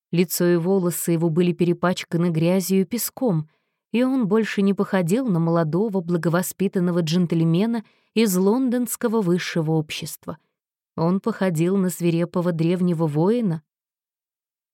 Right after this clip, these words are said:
«Отпусти её обратно в наш мир!» прорычал он.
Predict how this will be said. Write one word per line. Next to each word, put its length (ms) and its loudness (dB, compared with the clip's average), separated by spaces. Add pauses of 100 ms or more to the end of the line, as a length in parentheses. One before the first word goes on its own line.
(360)
«Отпусти 600 2
её 200 6
обратно 380 4
в 80 4
наш 220 4
мир!» 260 4 (460)
прорычал 640 0
он. 240 0